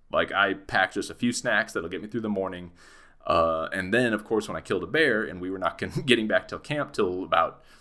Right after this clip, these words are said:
four thirty, five o'clock, uh, I am starving and dehydrated. I, I drained my bladder,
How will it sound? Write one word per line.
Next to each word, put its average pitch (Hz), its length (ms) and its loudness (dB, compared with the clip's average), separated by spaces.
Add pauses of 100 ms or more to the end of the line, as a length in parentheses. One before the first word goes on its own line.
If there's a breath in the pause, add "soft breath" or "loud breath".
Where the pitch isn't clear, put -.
(400 soft breath)
four - 1000 0
thirty, 113 360 0
five 107 300 2
o'clock, 120 540 0 (520 soft breath)
uh, 82 340 2
I 107 220 4
am 80 160 -4
starving 95 720 0
and 82 200 -14
dehydrated. 98 800 0
I, 90 320 0
I 90 200 -2 (360)
drained 113 520 2
my 85 160 2
bladder, 107 640 0